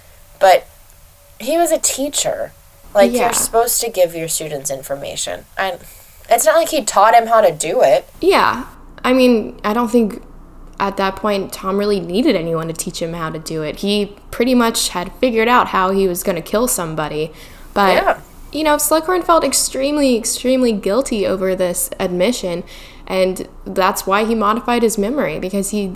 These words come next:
Speaker 2: really didn't want anyone to know that he could have been the jumping off point that Tom needed to learn how to make these Horcruxes. And yes, that's problematic that he modified his memory, but, like, who the fuck wouldn't?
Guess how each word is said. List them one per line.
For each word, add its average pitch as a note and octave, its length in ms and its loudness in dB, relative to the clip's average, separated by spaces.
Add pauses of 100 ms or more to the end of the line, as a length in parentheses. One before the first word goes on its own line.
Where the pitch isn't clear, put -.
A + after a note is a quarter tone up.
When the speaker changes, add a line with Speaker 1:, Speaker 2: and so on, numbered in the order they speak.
(420)
Speaker 2:
really A#3 360 6
didn't G3 280 0
want F#3 140 -4
anyone F#3+ 260 -2
to F#3+ 140 -8
know G#3 180 -2
that G3+ 180 -6
he G3 280 -6
could G3 200 -4
have F3+ 120 0
been E3+ 340 -6 (180)
the E3+ 380 -4
jumping G3 320 -2
off G3+ 320 0
point E3 320 -8
that D#3+ 100 -10
Tom E3+ 340 -8
needed D#3+ 400 -6
to D#3 480 -12 (120)
learn E3 180 -10
how D#3+ 100 -12
to E3 80 -12
make D#3+ 180 -12
these D#3 180 -12
Horcruxes. F#3 920 -4
And E3 320 -12 (400)
yes, C4+ 240 2
that's G#3 140 -4
problematic F#3 640 -2
that F3+ 120 -2
he E3+ 60 -6
modified E3 460 -6
his - 100 -10
memory, F3 400 -2
but, E3+ 280 -8
like, F3+ 160 -8
who F4+ 140 0
the A#4 80 2
fuck C4+ 460 0
wouldn't? G#3 440 -4